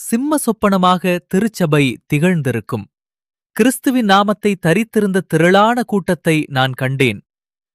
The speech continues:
தம்முடையவர்கள் என்று தேவன் அவர்களை அடையாளம் காணாதிருந்தார். அவர்களால் அவருக்கு சந்தோஷம் இல்லாதிருந்தது. கிறிஸ்தவர்கள் என்று தங்களை குறித்து தாங்களே நினைத்துக் கொள்ள வேண்டுமென்று சாத்தான்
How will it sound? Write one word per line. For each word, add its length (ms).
தம்முடையவர்கள் 800
என்று 280
தேவன் 380
அவர்களை 400
அடையாளம் 580
காணாதிருந்தார். 800
அவர்களால் 640
அவருக்கு 440
சந்தோஷம் 600
இல்லாதிருந்தது. 760
கிறிஸ்தவர்கள் 680
என்று 300
தங்களை 460
குறித்து 440
தாங்களே 540
நினைத்துக் 460
கொள்ள 180
வேண்டுமென்று 640
சாத்தான் 600